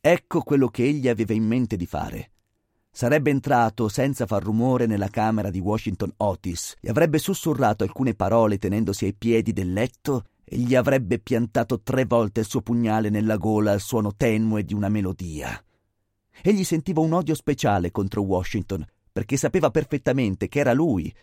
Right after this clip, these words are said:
che aveva l'abitudine costante di pulire la famosa macchia di sangue di Canterville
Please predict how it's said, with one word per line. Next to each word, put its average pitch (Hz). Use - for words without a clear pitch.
che -
aveva 117
l'abitudine 110
costante 113
di 98
pulire 107
la 101
famosa 110
macchia 110
di 95
sangue 98
di 90
Canterville 87